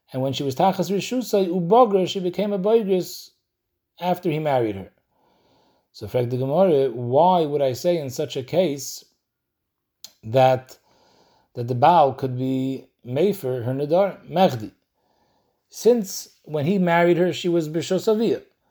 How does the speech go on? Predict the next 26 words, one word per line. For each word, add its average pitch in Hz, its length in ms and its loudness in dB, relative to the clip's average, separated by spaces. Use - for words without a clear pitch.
So, - 180 -4
Mechdi, 147 440 2
Mise 220 760 2
Meitzia 170 460 0
Mishos 160 440 -4
Av, 156 380 -4
Ubagris 196 500 6
Meitzia 117 400 -6
Mishos 104 340 -12
Av. 95 220 -12
A 139 80 -8
girl 202 260 6
who's 190 180 0
Bishos 165 460 -4
Aviyah, 143 360 -2
a 135 60 -12
Pnuya, 135 460 -2
and 143 120 -6
the 135 60 -2
father 156 320 4
dies, 135 640 0
so - 160 -12
the 165 100 -4
Mise 254 280 -2
is 190 200 0
Meitzia, 202 520 -2